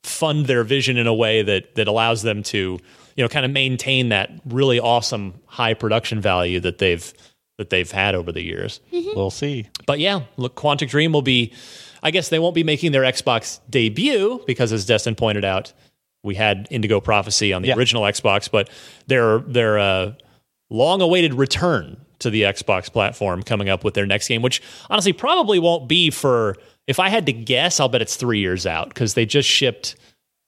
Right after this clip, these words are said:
Speaker 1: uh, Detroit was last year.
Speaker 3: Mm-hmm.
Speaker 2: Yes.
Speaker 1: Wait, or was that
Speaker 2: No.
Speaker 1: this year?
Speaker 2: No,
Speaker 1: No,
Speaker 2: it's
Speaker 1: that
Speaker 2: not
Speaker 1: was
Speaker 2: this
Speaker 1: this year.
Speaker 2: Definitely not this year.
Speaker 1: It wasn't. It was last year.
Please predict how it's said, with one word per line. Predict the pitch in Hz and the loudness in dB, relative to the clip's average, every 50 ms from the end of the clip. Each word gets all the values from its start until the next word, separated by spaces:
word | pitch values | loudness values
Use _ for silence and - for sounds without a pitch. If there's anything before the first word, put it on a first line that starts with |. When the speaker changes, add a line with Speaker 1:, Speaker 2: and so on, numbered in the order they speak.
| - | -8
Speaker 1:
uh, | 107 104 98 98 98 95 95 92 95 101 - - - - - _ _ _ _ _ - | -4 -2 0 0 0 0 0 -2 -2 -4 -4 -6 -10 -16 -20 _ _ _ _ _ -6
Detroit | 117 131 131 - - - 202 202 196 - | -2 -2 -2 0 0 0 0 0 0 0
was | 170 151 151 143 139 131 107 98 | 0 0 0 2 0 0 -2 -4
last | 110 110 120 123 131 123 - - | -2 0 0 0 0 0 -2 -4
year. | - 95 82 - - 117 - _ _ _ _ _ _ _ _ 120 | -6 -8 -8 -8 -12 -12 -14 _ _ _ _ _ _ _ _ -6
Speaker 3:
Mm-hmm. | 107 95 90 90 - - _ _ _ _ | -4 -4 -4 -6 -8 -12 _ _ _ _
Speaker 2:
Yes. | 233 - | -4 -2
Speaker 1:
Wait, | 139 131 113 - - | -2 -2 -2 -4 -4
or | 143 | -4
was | 160 160 | -4 -4
that | 190 240 | -4 -4
Speaker 2:
No. | 254 247 | -4 -4
Speaker 1:
this | 185 247 - - | -4 -4 -2 -4
year? | 123 95 85 123 139 - _ _ _ _ _ _ _ _ _ _ | -4 -6 -8 -12 -14 -18 _ _ _ _ _ _ _ _ _ _
Speaker 2:
No, | 226 233 226 220 | -4 -4 -2 0
Speaker 1:
No, | 208 214 | 0 0
Speaker 2:
it's | 175 - | 2 2
Speaker 1:
that | 185 | 2
Speaker 2:
not | 240 | 0
Speaker 1:
was | 269 359 - | 0 0 0
Speaker 2:
this | 285 311 - | 0 -2 0
Speaker 1:
this | - | 0
year. | 277 240 | -2 -2
Speaker 2:
Definitely | 233 240 247 233 | -2 -4 -6 -8
not | 220 208 196 | -8 -8 -10
this | 190 - | -12 -14
year. | - - 208 196 _ _ _ _ _ _ _ _ - | -14 -14 -16 -16 _ _ _ _ _ _ _ _ 0
Speaker 1:
It | 147 160 | 2 2
wasn't. | 165 170 156 131 101 92 - - - - _ _ _ _ _ _ _ _ _ _ _ _ _ | 4 4 2 0 -2 -6 -12 -16 -20 -20 _ _ _ _ _ _ _ _ _ _ _ _ _
It | 127 | 2
was | 135 135 - 131 | 2 2 4 4
last | 120 107 98 - - | 2 2 2 0 -4
year. | - - 131 - | -8 -10 -12 -16